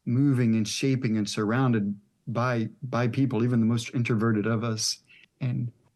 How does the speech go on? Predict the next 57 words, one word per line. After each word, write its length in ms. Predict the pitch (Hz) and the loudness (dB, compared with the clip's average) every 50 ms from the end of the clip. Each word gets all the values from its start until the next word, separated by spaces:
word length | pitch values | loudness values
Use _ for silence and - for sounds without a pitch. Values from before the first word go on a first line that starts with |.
| _ - | _ 0
how 180 | 131 131 143 151 | 2 4 4 6
we 120 | 151 143 | 6 6
do 140 | 131 135 131 | 6 6 4
that 160 | 123 120 110 | 4 4 4
matters 480 | 113 117 131 127 110 110 110 107 101 104 - _ _ _ _ _ _ _ | 4 4 4 2 2 0 0 -2 -2 -6 -12 _ _ _ _ _ _ _
because 280 | - 143 - 127 120 110 | -6 -4 -2 -2 0 0
that 200 | 127 123 - - | 0 0 0 2
is 180 | 135 131 123 | 2 2 2
our, 300 | 127 - 110 107 107 104 - | 2 2 0 0 0 -2 -2
our 140 | 117 113 110 | -2 0 0
leadership. 500 | 104 107 113 110 113 104 - - - - | 2 2 0 0 0 -2 -4 -4 -4 0
So 100 | - 160 | 2 2
a 40 | 151 | 4
lot 160 | 156 175 226 233 | 4 4 4 4
of 80 | 196 | 2
social 320 | - - 170 202 196 151 131 | 2 2 2 2 2 2 2
workers, 400 | 123 - 127 123 120 113 - - - - - - - - - - - - - - 120 - - | 2 2 0 0 0 -2 -4 -8 -14 -20 -20 -20 -20 -20 -20 -20 -20 -16 -10 -10 -8 -6 -4
a 60 | - | 0
lot 160 | 139 143 170 185 | 0 2 2 4
of 60 | 156 | 4
our 80 | 135 | 2
students 240 | 123 110 - 180 147 - | 2 2 2 0 0 2
come 160 | - 151 143 | 2 4 4
in 80 | 143 139 | 4 4
and 180 | 131 123 - - - _ _ _ - | 4 2 0 -2 -8 _ _ _ -4
they 100 | 139 139 | 0 2
want 160 | 135 135 139 139 | 2 4 4 2
to 40 | |
be 260 | 123 131 127 107 101 - - - _ _ _ | 2 2 0 -2 -4 -8 -18 -20 _ _ _
clinicians, 500 | - - 131 127 139 143 127 - 107 107 | -6 -2 0 2 2 2 0 0 -2 -2
they 100 | 107 113 | -2 -2
want 180 | 120 120 120 113 | -2 0 0 -2
to 60 | 110 | -2
be 60 | 104 | -2
therapists. 500 | - - 131 123 113 113 - 104 - - | -2 -2 0 0 -2 -2 -4 -8 -8 -6
And 100 | 117 107 | -6 -6
so 100 | - - | -4 -2
they 100 | 127 123 | -2 0
say, 120 | 123 123 135 | 2 2 4
"I'm 100 | 135 147 | 4 4
not 140 | 160 160 139 | 4 4 4
a 40 | 127 | 4
leader, 480 | 113 110 117 120 135 143 131 107 98 104 | 2 2 2 4 4 4 4 4 2 2
I'm 120 | 107 104 | 2 0
a 80 | 101 101 | 0 -2
therapist." 600 | - - - 120 110 101 - - 117 117 - - | -4 -4 -2 0 0 -2 -2 -6 -8 -8 -4 -2
Well, 140 | 147 143 139 - | -2 -2 0 0
well, 140 | 143 151 | 0 0
no, 440 | 143 143 180 220 170 - 104 107 117 113 - - | 2 2 2 2 2 0 -2 -4 -6 -8 -6 -4
i-, 140 | - 110 - - - _ _ _ | -4 -4 -4 -6 -10 _ _ _
in 220 | - 139 147 170 165 | 0 2 4 4 4
your 380 | 156 143 147 143 135 127 120 117 _ _ _ _ _ _ - | 4 4 4 4 4 2 0 -4 _ _ _ _ _ _ -2
work 240 | - 139 143 131 - | 0 0 2 2 0
with 100 | 135 120 | -2 -2
clients, 460 | - - 135 143 143 123 113 107 - | -2 -2 0 2 2 2 0 0 -2
you 120 | - 131 123 | -2 -2 0
are 240 | 127 135 127 113 117 | 0 0 0 -2 -4